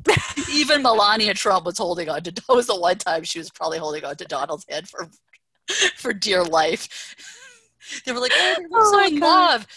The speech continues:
Speaker 2: She's like, "I just don't want to die on the Capitol
Speaker 1: <laughs>
Speaker 2: stairs."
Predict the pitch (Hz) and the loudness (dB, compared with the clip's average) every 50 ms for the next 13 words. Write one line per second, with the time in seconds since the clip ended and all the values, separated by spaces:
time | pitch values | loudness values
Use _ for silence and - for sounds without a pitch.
0 | - - - 175 170 180 - - 247 170 160 175 202 208 175 180 170 175 185 165 | -20 -14 -10 -10 -8 -8 -8 -8 -6 -4 -4 -4 -4 -6 -6 -6 -6 -6 -6 -8
1 | 151 151 180 190 185 - 175 151 156 170 165 175 214 220 220 214 196 180 - 151 | -8 -8 -8 -8 -8 -8 -10 -10 -6 -2 0 2 2 2 2 2 0 -2 -4 -6
2 | - - - 160 180 180 196 208 208 196 277 247 214 202 - - - 185 202 208 | -8 -10 -10 -10 -8 -4 -2 -2 0 2 2 2 2 0 -2 -6 -6 -4 0 0
3 | 226 220 208 202 - - | 0 0 0 -4 -8 -12